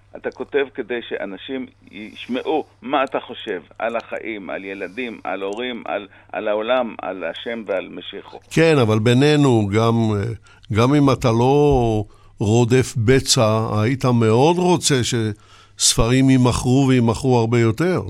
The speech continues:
Speaker 2: לא?
Speaker 1: זה כן, אבל שוב פעם, לא בגלל הכסף. לא בגלל הכסף, אלא בגלל שאנשים ידעו מה אתה חושב. אני יכול לספר לך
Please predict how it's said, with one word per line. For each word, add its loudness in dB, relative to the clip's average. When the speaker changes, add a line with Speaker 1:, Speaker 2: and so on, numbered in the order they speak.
Speaker 2:
לא? -2
Speaker 1:
זה -4
כן, 0
אבל -2
שוב -4
פעם, 0
לא 2
בגלל -2
הכסף. -12
לא 0
בגלל -6
הכסף, -8
אלא -4
בגלל -4
שאנשים -10
ידעו -2
מה 0
אתה -6
חושב. -4
אני -2
יכול -4
לספר -2
לך -8